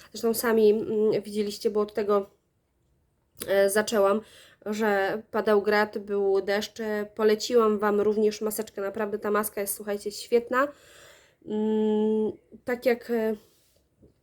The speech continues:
ja już widziałam komentarz, e, jednej z dziewczyn:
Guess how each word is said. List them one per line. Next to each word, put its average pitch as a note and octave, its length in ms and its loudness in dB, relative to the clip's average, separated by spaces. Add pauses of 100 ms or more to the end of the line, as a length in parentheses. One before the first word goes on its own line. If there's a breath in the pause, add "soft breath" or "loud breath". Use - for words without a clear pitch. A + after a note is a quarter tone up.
(100)
ja A#3 140 4
już A3 140 2
widziałam G#3+ 420 2
komentarz, A3 680 -2
e, G3+ 280 -2
jednej G#3 500 4
z F#3 140 -12
dziewczyn: A#3 480 0